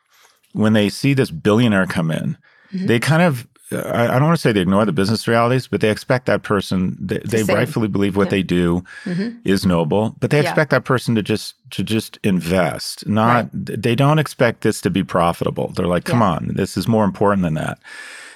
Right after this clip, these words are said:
Speaker 1: And there's no one who can invest <laughs> like Jeff Bezos. I think Jeff Bezos is a gift to the Washington Post.
Speaker 2: I agree.
Speaker 1: I, I,
Speaker 2: I agree.
Speaker 1: you know.
Speaker 2: I think, I, you know, I w-,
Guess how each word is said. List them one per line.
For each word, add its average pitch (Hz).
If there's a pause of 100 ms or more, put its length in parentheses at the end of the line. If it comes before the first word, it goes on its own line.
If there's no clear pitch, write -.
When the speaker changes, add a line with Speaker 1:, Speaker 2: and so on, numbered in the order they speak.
(200)
Speaker 1:
And 120
there's 113
no 135
one 160
who 123
can 104
invest 98 (160)
<laughs> -
like - (500)
Jeff -
Bezos. 156
I 117
think 202
Jeff 127
Bezos 123
is 127
a 131
gift 147
to -
the 127
Washington 85
Post. -
Speaker 2:
I 214
agree. 180
Speaker 1:
I, 110
I, 110
Speaker 2:
I 202
agree. 180
Speaker 1:
you 101
know. 92 (380)
Speaker 2:
I 214
think, 226 (260)
I, -
you 320
know, -
I -
w-, 320